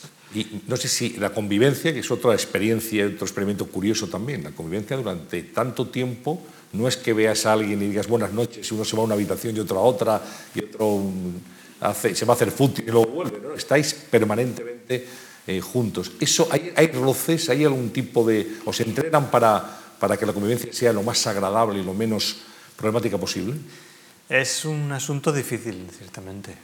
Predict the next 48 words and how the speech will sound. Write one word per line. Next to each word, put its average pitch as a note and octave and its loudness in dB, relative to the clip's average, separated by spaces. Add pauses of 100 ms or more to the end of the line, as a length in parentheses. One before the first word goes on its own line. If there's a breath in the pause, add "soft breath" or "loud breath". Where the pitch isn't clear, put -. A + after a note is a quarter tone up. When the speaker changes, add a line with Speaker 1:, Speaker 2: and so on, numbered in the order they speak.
(320)
Speaker 2:
Y A#2+ -8
lo, A2 -8
vuelvo G#2+ -2
a G#2+ 0
hacer G#2+ -4
la A2 -2
analogía A2 -4
con A#2 -10
un G#2 -12
barco, G#2+ -4
¿no? A2+ -12
En F#2+ -14
el, E2+ -16
en F#2+ -16
el F#2 -16
barco G#2+ -10 (360 loud breath)
siempre A#2+ -6
hay A#2 -4
quien A2+ -4
no A2 -8
se A2+ -6
lleva G2+ -4
bien G2+ -8 (260)
Speaker 1:
Claro. - -10
Speaker 2:
uno A2 -8
con G2+ -10
otro, - -10
¿no? A2+ -14 (880 loud breath)
Y A#2+ -8
siempre A#2 -4
hay A2+ 0
alguien B2 0
que - 0
tiene A#2 -2
que G#2+ -4
templar B2+ 4
gaitas B2+ 4
y A#2+ -14
todo G#2 -6
esto. - -14 (1300 loud breath)
En C#3+ 0
la C#3 2
estación D3 0
espacial, D#3+ 4
claro, D#3+ 6
la C#3+ 6
gente D3 0
está D#3 6